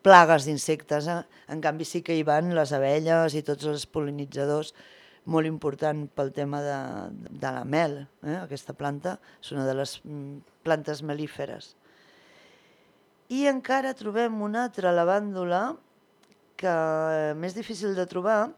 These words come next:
que és la lavàndula, mm, espica, la, la, lavàndula espica, o que també se li diu lavàndula latifòlia, que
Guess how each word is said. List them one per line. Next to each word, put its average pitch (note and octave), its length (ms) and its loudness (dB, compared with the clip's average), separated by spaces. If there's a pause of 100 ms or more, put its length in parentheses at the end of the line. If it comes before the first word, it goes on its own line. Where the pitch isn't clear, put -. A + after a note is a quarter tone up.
(180)
que G3 140 -2
és G3 100 -6
la G3+ 180 4
lavàndula, F3+ 960 4 (260)
mm, D#3 580 -8 (140)
espica, - 540 0
la, F3 140 8 (160)
la, F#3 200 8 (140)
lavàndula G3+ 500 6
espica, D3+ 680 -2 (880)
o G#3 240 10
que E3 120 2
també D#3+ 220 2
se F3 120 -4
li F#3 140 0
diu F3+ 240 4
lavàndula D3+ 880 4 (160)
latifòlia, F3 1040 4 (1120)
que G3+ 160 2